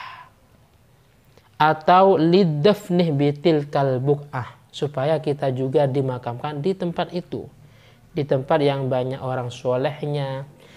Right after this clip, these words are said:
di tempat banyak orang-orang yang berilmu umpamanya. Atau aulil mauti alal Islam. Kita berharap mati dalam keadaan husnul khotimah, yaitu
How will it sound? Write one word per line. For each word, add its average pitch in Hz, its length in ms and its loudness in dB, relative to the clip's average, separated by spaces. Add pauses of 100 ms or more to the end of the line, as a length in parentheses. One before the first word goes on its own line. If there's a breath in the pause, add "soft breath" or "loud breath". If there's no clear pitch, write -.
(220 loud breath)
di 143 160 -2
tempat 143 400 -2
banyak 135 400 -4
orang-orang 131 560 -6
yang 127 140 -6
berilmu 151 720 2
umpamanya. 120 560 -8 (400 soft breath)
Atau 160 380 2 (100)
aulil 135 480 4
mauti 165 560 2
alal 123 400 -2
Islam. 113 640 -8 (800 soft breath)
Kita 135 320 0
berharap 131 560 -2
mati 131 480 -2
dalam 123 320 -2
keadaan 120 480 -10
husnul 123 480 -6
khotimah, 123 720 -4 (480 loud breath)
yaitu 131 480 0